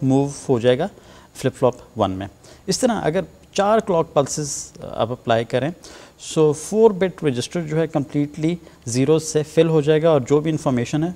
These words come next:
वो आउट हो जाएगी। आइए देखते हैं serial in, serial left, serial out शिफ्ट रजिस्टर जो है वो कैसे काम करता है।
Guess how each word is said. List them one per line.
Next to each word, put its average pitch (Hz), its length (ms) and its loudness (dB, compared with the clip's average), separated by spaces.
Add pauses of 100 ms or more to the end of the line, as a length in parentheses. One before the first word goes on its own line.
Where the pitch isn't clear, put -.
वो 135 220 2
आउट 104 260 0
हो 107 120 -8
जाएगी। - 300 -12 (1400)
आइए 196 120 4
देखते 196 280 0
हैं 208 80 -2
serial 185 340 0
in, 180 440 -4
serial 165 260 -2
left, - 480 -6
serial 165 380 -2
out 160 180 6 (880)
शिफ्ट 165 240 0
रजिस्टर 127 360 -2
जो 143 140 -4
है 160 100 -2
वो 143 200 2
कैसे 143 220 2
काम 107 200 -2
करता 110 260 -6
है। - 60 -10